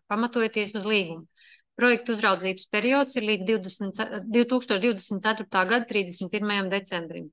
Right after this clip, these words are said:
Tā kā sabiedrība tātad nomniekam par īpašumu, tā nome ir, eh, tika konstatēti kavējumi, eh, divtūkstoš divdesmit trešā gada astoņpadsmitā augustā pašvaldība sabiedrībai nosūtīja vēstuli,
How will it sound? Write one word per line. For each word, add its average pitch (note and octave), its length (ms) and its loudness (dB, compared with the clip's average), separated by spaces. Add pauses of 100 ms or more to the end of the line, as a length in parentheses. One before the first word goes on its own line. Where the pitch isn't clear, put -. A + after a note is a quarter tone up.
(640)
Tā B3+ 160 2
kā A#3 160 6 (400)
sabiedrība A3 720 0
tātad F#3+ 260 -2
nomniekam G#3 560 -2
par G#3 80 0
īpašumu, G#3+ 460 -2 (500)
tā G#3 80 -2
nome A3+ 380 2 (100)
ir, G#3 240 -4
eh, G#3 640 -4
tika G3+ 400 0 (1500)
konstatēti G#3+ 800 -2 (100)
kavējumi, B3 600 4
eh, - 1500 -8 (160)
divtūkstoš A#3 480 2
divdesmit A#3 240 0
trešā A#3+ 360 2
gada G#3+ 240 0
astoņpadsmitā G3+ 440 -4
augustā B3+ 340 0
pašvaldība A#3 600 2
sabiedrībai G3+ 640 2
nosūtīja F#3 640 -4
vēstuli, F#3+ 520 0